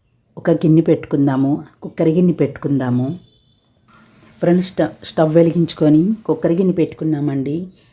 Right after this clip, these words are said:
ఇందులో కొంచెం ఆయిల్ వేసుకుందాము. ఆయిల్ వేడవ్వాలండి.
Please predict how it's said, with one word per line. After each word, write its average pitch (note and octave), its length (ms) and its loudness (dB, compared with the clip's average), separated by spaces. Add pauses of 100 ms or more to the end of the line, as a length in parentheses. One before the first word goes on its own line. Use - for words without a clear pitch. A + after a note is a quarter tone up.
ఇందులో D#3+ 240 2
కొంచెం E3 340 2 (220)
ఆయిల్ D#3 220 2
వేసుకుందాము. D3 800 0 (4000)
ఆయిల్ F3 300 2
వేడవ్వాలండి. C#3+ 840 0